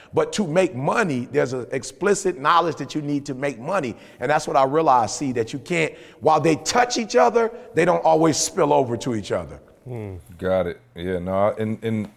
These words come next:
Speaker 3: I guess, and I'm not even on, um, just give the, I guess, give the people an encouraging word, though, who, 'cause I,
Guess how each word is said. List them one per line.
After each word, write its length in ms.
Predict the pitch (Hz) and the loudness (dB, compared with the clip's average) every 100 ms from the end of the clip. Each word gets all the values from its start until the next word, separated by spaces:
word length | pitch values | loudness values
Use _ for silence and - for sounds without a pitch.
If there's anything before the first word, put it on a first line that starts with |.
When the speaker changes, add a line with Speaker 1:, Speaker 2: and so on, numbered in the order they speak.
| _ - - - | _ -20 -20 -6
Speaker 3:
I 100 | 95 | -4
guess, 420 | 95 127 135 - | 4 6 6 2
and 160 | 110 120 | 0 4
I'm 140 | 131 | 4
not 140 | 135 123 | 6 4
even 240 | 110 101 | 2 -2
on, 440 | - 113 113 107 - - | 0 0 0 0 -6 -4
um, 840 | 92 95 87 82 78 - - 110 | -2 0 0 -2 -6 -10 -6 -2
just 180 | 131 165 | -2 2
give 200 | 165 139 | 2 2
the, 260 | - 104 120 | -4 2 4
I 100 | 123 | 4
guess, 380 | 123 123 - - 87 | 0 -2 -4 -12 -4
give 180 | 131 147 | -2 -2
the 80 | 90 | -4
people 380 | - 107 92 | -4 -4 -4
an 120 | 87 80 | -4 -6
encouraging 680 | 76 - 120 104 87 85 | -4 2 4 2 0 2
word, 380 | 110 120 95 82 | 6 6 4 0
though, 160 | 90 85 | -2 0
who, 260 | 95 87 - - _ _ _ | -2 -4 -8 -20 _ _ _
'cause 160 | - 113 | 2 6
I, 160 | 110 | 6